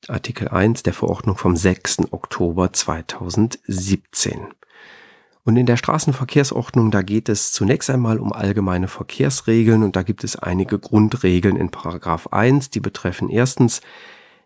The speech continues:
die Teilnahme am Straßenverkehr erfordert ständige Vorsicht und gegenseitige Rücksicht. Zweitens,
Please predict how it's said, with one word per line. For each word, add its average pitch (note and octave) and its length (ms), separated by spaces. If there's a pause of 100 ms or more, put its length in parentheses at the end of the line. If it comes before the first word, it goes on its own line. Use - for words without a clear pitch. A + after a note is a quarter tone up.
(120)
die G#2 100
Teilnahme C#3+ 480
am A#2 80
Straßenverkehr A2 880
erfordert F#2 600
ständige G2+ 560
Vorsicht G#2+ 560
und G2 180
gegenseitige F2+ 720
Rücksicht. - 540 (720)
Zweitens, - 580